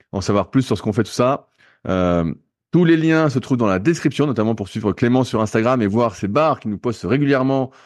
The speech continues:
en vidéo. Et, euh, également les liens pour aller sur le site Superphysique, voir, euh, ce que ça donne en termes de compléments alimentaires, notamment pour améliorer votre santé.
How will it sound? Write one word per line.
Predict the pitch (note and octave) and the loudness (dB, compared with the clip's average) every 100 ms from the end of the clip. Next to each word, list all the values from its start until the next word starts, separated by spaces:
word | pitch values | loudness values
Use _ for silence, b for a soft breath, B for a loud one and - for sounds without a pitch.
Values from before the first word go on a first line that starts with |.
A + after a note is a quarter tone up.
| b - | b -2
en | D3+ | 0
vidéo. | C3+ A#2 B2+ B3 - _ _ _ _ _ _ _ _ - | 2 4 2 2 -6 _ _ _ _ _ _ _ _ -2
Et, | G2 G#2 | 2 2
euh, | F#2+ E2+ D#2 - b b b b _ _ - | 2 2 -2 -6 b b b b _ _ -8
également | G2+ F#2+ F2+ G#2+ | -2 0 2 2
les | F#2 | 2
liens | F2+ G#2+ | 2 0
pour | A2 E2+ | -2 -4
aller | E2 G2+ | 0 -2
sur | - | -2
le | E2 | -6
site | - - | -4 -8
Superphysique, | - F#2+ - - A2+ A2+ | -2 -2 -2 0 0 2
voir, | E2+ G#2 A2 G2 - b b b b | 2 2 2 0 -6 b b b b
euh, | F#2 F2 E2+ D#2+ D#2 D2+ C#2+ | -2 0 2 2 0 0 -2
ce | F2 | -6
que | - | -4
ça | A2+ A2 | 0 2
donne | A2+ | 2
en | A2 | 0
termes | F2+ A2 | 0 -2
de | G2 | -2
compléments | F3 E3+ E3 | 0 0 2
alimentaires, | D3 C#3+ C3 B2+ C#3+ C3 | 2 2 0 2 2 2
notamment | A#2+ B2+ B2 | 0 0 0
pour | G#2 | 0
améliorer | A#2+ A#2 | 0 0
votre | A2 F#2 - | 0 -4 -4
santé. | C#3+ C#3+ F#3+ | -2 0 0